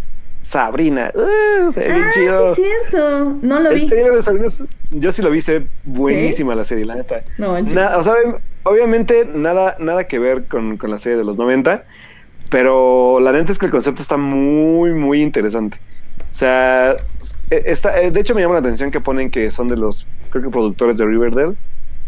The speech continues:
Speaker 2: Sí, claro.
Speaker 1: Que va a ser co-, como este tipo de teenage, eh, comedy muy oscura.
Speaker 2: Ujú.
Speaker 1: Que va como por ese mood, pero a la vez también el, el diseño de producción. Esta niña, ¿cómo se llama? La de Mad Men.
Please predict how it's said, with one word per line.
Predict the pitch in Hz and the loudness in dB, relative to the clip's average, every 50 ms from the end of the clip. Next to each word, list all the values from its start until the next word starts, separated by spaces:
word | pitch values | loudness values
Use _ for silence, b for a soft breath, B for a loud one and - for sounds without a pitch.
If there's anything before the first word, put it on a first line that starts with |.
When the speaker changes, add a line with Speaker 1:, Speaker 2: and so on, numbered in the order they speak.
| - - - - - - | -2 -2 -4 -2 -2 0
Speaker 2:
Sí, | - 277 285 311 302 311 | 0 2 2 2 2 2
claro. | - 247 240 - | 0 0 0 0
Speaker 1:
Que | - 127 120 117 117 117 117 117 | 2 2 4 4 4 4 2 2
va | 113 131 | 2 0
a | 131 | 0
ser | - 175 - | 0 0 -2
co-, | - - - - - - - - | -2 -2 -2 0 0 2 2 2
como | - 131 127 131 | 2 2 2 2
este | 135 - - 147 | 0 0 0 0
tipo | - - 139 - 156 143 127 | 0 0 0 2 2 2 2
de | 113 107 107 107 - - - - - | 2 2 0 0 -2 -2 -4 -4 -4
teenage, | - 127 127 131 127 123 120 110 - - - - 143 143 147 139 131 117 113 110 | -2 -2 0 0 0 0 0 0 0 0 -2 -4 -4 -4 -2 0 0 0 0 0
eh, | 104 - | 0 0
comedy | - 131 123 123 123 113 113 110 107 107 104 110 | 0 0 0 0 0 0 0 0 0 2 0 0
muy | 107 98 113 120 123 113 | 0 0 2 2 2 2
oscura. | 113 107 - - 117 139 - - - - - - - - | 0 0 0 0 0 0 0 -2 -2 -2 -2 0 0 -2
Speaker 2:
Ujú. | - 226 226 233 233 226 226 233 233 226 - - - - - - - - - - - - - - - | -2 0 0 0 2 0 0 -2 -2 -2 -2 0 0 0 0 0 0 0 -2 -2 -4 -4 -4 -4 -2
Speaker 1:
Que | - 139 | 0 0
va | 135 135 | 0 2
como | - 156 143 131 | 2 0 0 0
por | 95 - 120 | 0 0 0
ese | 120 117 - 139 | 0 0 0 0
mood, | 131 131 131 147 208 - - - - - - - - - - | 0 2 0 0 0 -2 -4 -8 -8 -10 -10 -8 -6 -4 -2
pero | - 135 127 127 | 0 2 2 2
a | 131 | 2
la | 135 131 | 2 2
vez | 139 160 | 0 0
también | - 180 175 175 180 | 0 -2 -2 0 0
el, | 185 165 143 | 0 0 0
el | - 131 | 0 -2
diseño | 123 123 - 170 185 | -2 -2 -2 -2 -2
de | 180 | -2
producción. | 151 127 110 104 101 - - 135 139 139 143 143 160 - b b b b b b b b - | -2 -2 -4 -4 -4 -4 -2 -2 0 0 0 0 0 -2 b b b b b b b b -2
Esta | - 147 147 - 170 160 | 0 0 0 0 0 0
niña, | 147 147 143 147 147 151 147 143 139 131 123 120 117 117 107 | 2 2 2 2 2 2 2 2 2 2 2 2 0 0 0
¿cómo | 107 160 170 | -2 -2 -2
se | - | -2
llama? | 202 202 214 214 208 | -4 -4 -4 -4 -2
La | 196 151 120 | -2 -2 -2
de | 117 117 120 120 | -2 -2 -2 -2
Mad | 123 127 120 | -2 -2 -4
Men. | 131 147 170 190 208 226 | -4 -4 -4 -4 -4 -6